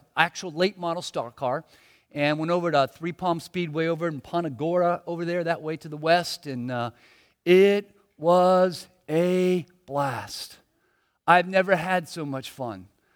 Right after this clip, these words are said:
I mean, it was just incredible. Um, you know, and I began to think maybe I missed my calling, should have been a professional race car driver.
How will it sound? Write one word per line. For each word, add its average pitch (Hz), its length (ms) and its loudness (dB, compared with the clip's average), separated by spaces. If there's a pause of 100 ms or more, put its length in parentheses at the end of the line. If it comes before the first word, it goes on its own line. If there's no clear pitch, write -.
(180)
I 147 200 2
mean, 151 260 2
it 185 180 2
was 170 240 -2
just 170 300 2
incredible. 190 960 0 (300)
Um, 139 720 -2 (100)
you 151 140 -8
know, 156 260 0
and 139 260 2
I 147 120 6
began 156 320 -2
to 175 80 -2
think 175 180 -8
maybe 170 260 2
I 165 60 6
missed 165 240 -10
my 143 160 -4
calling, 208 840 0 (200)
should 180 200 -4
have 156 100 -2
been 160 80 -4
a 135 60 -6
professional 165 500 0
race 190 320 2
car 196 220 2
driver. 196 580 2